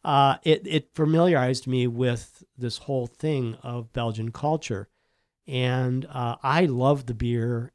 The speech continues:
and, um, so I thought, when I came to Chicago, I said, "Nobody is doing this.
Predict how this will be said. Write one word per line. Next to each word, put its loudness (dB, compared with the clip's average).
and, -6
um, -10
so 0
I -2
thought, -2
when -4
I -4
came -4
to -4
Chicago, -4
I -2
said, -6
"Nobody 2
is -8
doing 0
this. -8